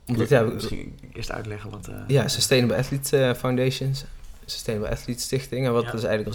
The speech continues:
Speaker 2: zegt, hè, s-, eh, duurzaam en, en atleet. Ehm, ja, komen allebei natuurlijk uit de sport, maar we hebben ook heel veel, eh, voor, met duurzaamheid, eh, te doen vanuit ons eigen interesse en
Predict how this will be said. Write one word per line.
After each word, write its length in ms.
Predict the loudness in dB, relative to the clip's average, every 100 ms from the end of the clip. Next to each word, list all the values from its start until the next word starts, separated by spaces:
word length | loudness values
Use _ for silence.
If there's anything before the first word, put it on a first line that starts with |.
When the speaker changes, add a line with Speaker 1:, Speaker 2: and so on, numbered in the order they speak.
| 0
Speaker 2:
zegt, 140 | 2
hè, 120 | 0
s-, 240 | 0 -4 -6
eh, 60 | -6 -4 -2
duurzaam 500 | 0 2 2 0 0
en, 200 | -2 -4
en 140 | -4 -4
atleet. 480 | -2 2 2 2 -8 -18 -20 -20 -20 -20 -14
Ehm, 480 | -2 0 2 4 2 -2 -12 -16
ja, 100 | -6 2
komen 260 | 4 4
allebei 260 | 4 4 4
natuurlijk 280 | 4 0 -2
uit 80 | 0
de 60 |
sport, 380 | -4 0 -2 0
maar 180 | 2 2 0 -16 -16
we 160 | -4 -2
hebben 380 | 0 2 2 2
ook 60 |
heel 200 | 2 2
veel, 480 | 2 2 2 2 -4 -16 -12
eh, 240 | -6 -4 -2 -2 -6 -12 -16 -20 -20 -20 -20 -16
voor, 260 | -8 -4 -4 -6 -10
met 180 | -4 0
duurzaamheid, 640 | 2 4 2 2 0 -4 -8
eh, 60 | -6 -6 -8
te 120 | -8
doen 200 | -4 -2
vanuit 220 | -2 -4
ons 100 | -4
eigen 460 | -4 -4 -4 -6 -8 -14 -18 -20 -20 -20
interesse 500 | -10 -4 0 0 0
en 380 | -2 -4 -6 -8